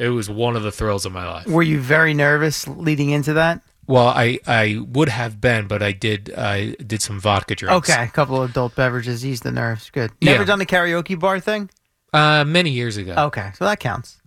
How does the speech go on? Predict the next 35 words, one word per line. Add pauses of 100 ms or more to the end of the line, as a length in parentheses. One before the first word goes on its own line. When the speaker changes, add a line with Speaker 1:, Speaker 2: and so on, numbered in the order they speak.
(320)
Speaker 1:
That
counts.
But
I
have
a,
I
have
a, (260)
a
frame
on
my
wall,
CeeLo,
with
three
black
and
white
artistic
photos.
Speaker 2:
Are
those
the
ones
that
we
can
sometimes
see
behind
you
Speaker 1:
Yeah.
Speaker 2:
on